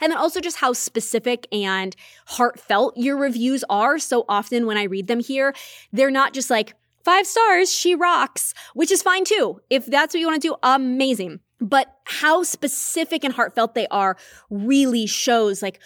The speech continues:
we are talking about things that matter here, and you can articulate why it is that they matter and, you know, how you feel. And I'm also just feel so proud every time you share an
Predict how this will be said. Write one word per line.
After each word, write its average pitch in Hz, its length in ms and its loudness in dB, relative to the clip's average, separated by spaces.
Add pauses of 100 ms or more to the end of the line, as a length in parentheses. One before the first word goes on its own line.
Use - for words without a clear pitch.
(140)
we 285 240 4
are 262 180 4
talking 214 380 -4
about 214 180 0
things 208 300 -4
that 214 160 -2
matter 208 420 0
here, 202 400 -4
and 214 160 -2
you 233 80 -2
can 247 160 -2
articulate 214 880 -4 (240)
why 226 440 2
it 254 200 2
is 220 280 0
that 214 160 -4
they 202 160 -2
matter 190 560 -2
and, 185 320 -6 (100)
you 196 120 -6
know, 180 220 -8
how 269 260 0
you 240 200 -2
feel. 190 380 -2 (200)
And 277 120 2
I'm 311 100 2
also 277 320 0
just 233 240 -6
feel 226 140 -2
so 226 380 0
proud 196 280 -2 (100)
every 262 280 -2
time 202 260 -2
you 196 140 -6
share 196 400 -4
an 190 100 -8